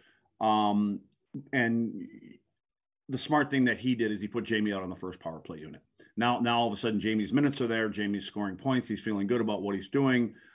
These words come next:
Um, Tyler Seguin, like you said, now when, when somebody's down, you go to your next big horse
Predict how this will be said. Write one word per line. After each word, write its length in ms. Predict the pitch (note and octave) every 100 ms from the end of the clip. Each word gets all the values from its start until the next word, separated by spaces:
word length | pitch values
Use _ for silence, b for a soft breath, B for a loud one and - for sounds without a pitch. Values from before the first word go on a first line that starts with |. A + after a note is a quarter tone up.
| b -
Um, 460 | G#2+ G#2 G2+ G#2 C3
Tyler 260 | C3+ B2
Seguin, 380 | A2+ B2 B2 A#2+
like 160 | A2+ G#2+
you 80 |
said, 240 | F#2 G2 D#2+
now 460 | A2+ A2+ A#2+ A2+ A2
when, 380 | G#2+ A2 A#2 A#2
when 200 | A#2 A2
somebody's 360 | G#2 C3 B2 G2
down, 460 | A2 A2+ C3+ D3+ B B _ -
you 120 | C3+
go 100 | C3+
to 80 | B2+
your 140 | A#2
next 220 | A#2+ A#2+
big 200 | - F#2+
horse 460 | - E2 D2+ -